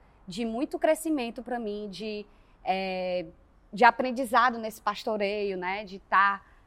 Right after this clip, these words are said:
ali, é, cuidando daquelas ovelhas. E, e eu já disse isso pra eles, né?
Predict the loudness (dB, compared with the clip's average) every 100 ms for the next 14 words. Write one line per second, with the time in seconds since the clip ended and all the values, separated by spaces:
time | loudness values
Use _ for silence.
0 | -4 -2 0 -2 -4 -8 _ _ _ -2
1 | -2 0 0 4 4 4 2 -2 0 -2
2 | 0 -2 -2 -6 -6 -6 -6 -6 -8 -12
3 | -18 _ _ _ _ -10 -8 -6 -8 -10
4 | -2 4 6 6 2 -6 _ _ _ -8
5 | 2 2 2 -6 -8 -10 -6 0 0 0
6 | -2 -6 -4 -2 -2